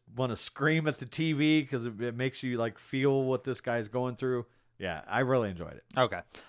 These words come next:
Speaker 2: I think I watched a little bit of it.
Speaker 1: Cheech Marin is great in it. He plays this caddy. It, so, yeah, definitely, if you haven't seen it.
Speaker 2: Okay. I'll definitely have to. Um,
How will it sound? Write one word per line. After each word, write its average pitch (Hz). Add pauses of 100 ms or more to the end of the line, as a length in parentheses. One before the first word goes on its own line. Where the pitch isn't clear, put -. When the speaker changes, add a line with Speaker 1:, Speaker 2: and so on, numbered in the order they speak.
Speaker 2:
I 180
think 277
I 226
watched 143
a 131
little 110
bit 90
of 76
it. -
Speaker 1:
Cheech -
Marin 135
is 113
great 113
in 107
it. 110
He 107
plays 107
this 104
caddy. 104 (320)
It, 101 (160)
so, -
yeah, 85
definitely, 110
if 107
you 120
haven't 131
seen 127
it. 123 (560)
Speaker 2:
Okay. 110 (380)
I'll 117
definitely 107
have 101
to. 104
Um, 143